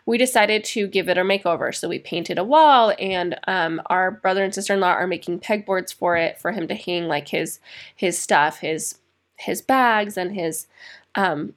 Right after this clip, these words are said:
you know, favorite things, his ski stuff, his whatever. We got a plant for it. Um, we got art for the wall. Um, we got a chair for it, s-,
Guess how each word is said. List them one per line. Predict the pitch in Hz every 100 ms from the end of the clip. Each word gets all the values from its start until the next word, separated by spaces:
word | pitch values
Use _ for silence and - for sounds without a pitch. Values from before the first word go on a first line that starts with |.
| -
you | 208
know, | 170 151 - _ -
favorite | 202 170 -
things, | 151 147
his | 151 -
ski | 220 202
stuff, | - 175 175 -
his | -
whatever. | 196 131 - _ _ _ _ _ _ _ -
We | 254
got | 220 214
a |
plant | 208 269 262 -
for | - 139
it. | - - - - - -
Um, | 190
we | 196
got | 226 226 240
art | 247 -
for | 202
the | 196
wall. | 185 156 110 - _ _ -
Um, | 196 185 190
we | 196
got | 208 214
a |
chair | 220 294 277
for | 262 202 185
it, | 170 -
s-, | - -